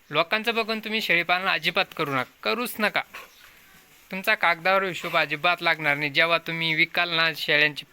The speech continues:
पिल्लं विकाल, तेव्हा तुमचा कागदावरचा हिशोब आणि तुमचा रिअल प्रॉफिट यामध्ये जमीन आसमानचा फरक असणार. त्या तुमचा हिशोब आणि तिथंच तुम्ही, अ, हार मानून शेळ्यांचं, परत शेळ्यांबद्दल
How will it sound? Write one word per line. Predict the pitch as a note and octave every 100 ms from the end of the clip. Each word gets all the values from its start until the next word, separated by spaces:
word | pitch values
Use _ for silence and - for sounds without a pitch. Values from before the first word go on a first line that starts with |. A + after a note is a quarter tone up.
| _
पिल्लं | D#3+ D#3 D#3
विकाल, | D#3+ D#3+ D#3 D3
तेव्हा | E3 D#3+ D#3
तुमचा | D#3+ D#3 - E3
कागदावरचा | - D3 D3 E3+ F3 F3 - F3+
हिशोब | E3 D#3 E3+ C#3+ - - - -
आणि | D3 D#3+
तुमचा | D3 F3 F3 F3+ F3
रिअल | E3 E3+ F3
प्रॉफिट | E3+ F3+ F3 D#3 C#3 - - - - - -
यामध्ये | D#3 E3 E3 D#3+ D#3+
जमीन | D3+ E3 F3
आसमानचा | E3 - D#3+ D3
फरक | D3+ C#3+ C3
असणार. | D3 - D#3+ D3 - - - -
त्या | F3
तुमचा | G3 G#3+ G3+
हिशोब | G3+ - F#3
आणि | F#3+ F3+
तिथंच | G3+ G#3+ G3
तुम्ही, | G3+ F#3+ G3 G3 G3 G3+ - - - _ - - - - - -
अ, | - D#3 D#3 D#3 D#3 D3+ -
हार | - D3+ D#3+
मानून | E3 E3+ F3+
शेळ्यांचं, | E3+ D3+ D3 D#3 D#3 - F3 E3+ D#3 - - - - _
परत | E3 E3+
शेळ्यांबद्दल | - E3 D3 D#3 D#3 D#3 D3